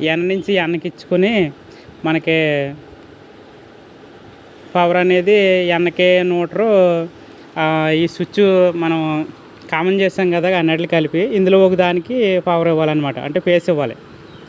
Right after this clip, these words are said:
టెస్టర్ పెడితే ఎలుగుతుంది కదా, ఎలిగేది మనం ఈ, ఈ కామన్ చేసిన వాటికి ఇవ్వాలి. ఎలాగ న్యూట్రల్ ఉంది కాబట్టి దాన్ని ఎన్కి ఇవ్వాలన్నమాట.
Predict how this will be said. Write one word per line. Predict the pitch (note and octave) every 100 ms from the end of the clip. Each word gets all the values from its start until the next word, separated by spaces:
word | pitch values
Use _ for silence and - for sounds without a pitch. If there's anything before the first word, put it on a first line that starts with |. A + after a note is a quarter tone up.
| - - - - - - - -
టెస్టర్ | F3 - G#3
పెడితే | A3 G#3 G#3+ A3
ఎలుగుతుంది | G3+ G3 G#3 G3
కదా, | F#3 F#3+
ఎలిగేది | G#3+ F#3+ F#3+ G3 G3 A#3 C4 G#3+ G3+
మనం | G3 F#3+ F#3+ F#3 F#3
ఈ, | F#3+ F#3 F3+ F3 E3+ E3+ D#3+ D#3+ - - - - - - - - - - -
ఈ |
కామన్ | F3 F#3 F3+ G3
చేసిన | G3 F#3+
వాటికి | F#3+ F3 F3+
ఇవ్వాలి. | E3+ E3 D#3+ F3+ C#4 - - - -
ఎలాగ | E3 F3
న్యూట్రల్ | G#3 G3 F#3+ G3
ఉంది | G3 F#3+
కాబట్టి | F#3 F3+ F3 A3+
దాన్ని | G3+ G#3 G#3
ఎన్కి | E3+ F3 F3+
ఇవ్వాలన్నమాట. | F3 D#3+ D#3+ D3+ C#3